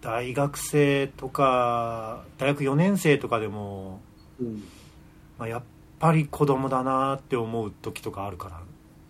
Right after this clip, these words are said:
Speaker 2: あー。
Speaker 1: ね。いや、通り一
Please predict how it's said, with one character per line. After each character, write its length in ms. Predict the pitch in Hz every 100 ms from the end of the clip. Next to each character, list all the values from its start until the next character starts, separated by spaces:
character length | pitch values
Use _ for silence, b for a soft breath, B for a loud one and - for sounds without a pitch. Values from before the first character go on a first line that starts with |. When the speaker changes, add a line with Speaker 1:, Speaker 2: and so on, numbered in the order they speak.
| - - -
Speaker 2:
あ 60 | 120
ー。 440 | 117 113 110 107
Speaker 1:
ね。 220 | 123 156 147 - 98 - - - - - B B B B B
い 40 | 143
や、 120 | 120
通 140 | 196
り 160 | 233
一 100 | 190